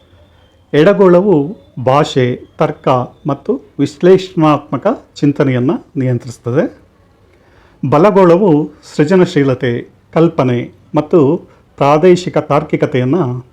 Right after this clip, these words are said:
ನಿಯಂತ್ರಿಸ್ತದೆ. ಸೆರೆಬ್ರಮ್ ಸುರುಳಿಗಳು ಮತ್ತು ಮಡಿಕೆಗಳಿಂದ ಕೂಡಿದೆ. ಇದು ಅದರ ಮೇಲ್ಮೈ ವಿಸ್ತೀರ್ಣವನ್ನು ಹೆಚ್ಚಿಸ್ತದೆ ಮತ್ತು ಹೆಚ್ಚಿನ ನರಕೋಶಗಳನ್ನು ಹೊಂದಲು ಅವಕಾಶ ನೀಡುತ್ತೆ.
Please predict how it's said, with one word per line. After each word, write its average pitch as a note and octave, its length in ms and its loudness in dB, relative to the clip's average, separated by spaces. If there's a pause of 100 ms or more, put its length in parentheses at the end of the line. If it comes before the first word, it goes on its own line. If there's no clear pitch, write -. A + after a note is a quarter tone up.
(120)
ನಿಯಂತ್ರಿಸ್ತದೆ. A#2+ 680 -4 (1400)
ಸೆರೆಬ್ರಮ್ F3+ 640 2 (720)
ಸುರುಳಿಗಳು F3+ 680 2
ಮತ್ತು D#3 280 -2
ಮಡಿಕೆಗಳಿಂದ D#3+ 640 0
ಕೂಡಿದೆ. B2 480 -6 (360)
ಇದು D3+ 480 0 (200)
ಅದರ C3+ 200 -2
ಮೇಲ್ಮೈ E3 500 2
ವಿಸ್ತೀರ್ಣವನ್ನು D3 960 -2 (240)
ಹೆಚ್ಚಿಸ್ತದೆ F3 880 -2
ಮತ್ತು G3+ 420 -4 (340)
ಹೆಚ್ಚಿನ D#3 380 0
ನರಕೋಶಗಳನ್ನು D3+ 840 0
ಹೊಂದಲು C3+ 640 -2 (100)
ಅವಕಾಶ D3 420 -2
ನೀಡುತ್ತೆ. A#2 380 -6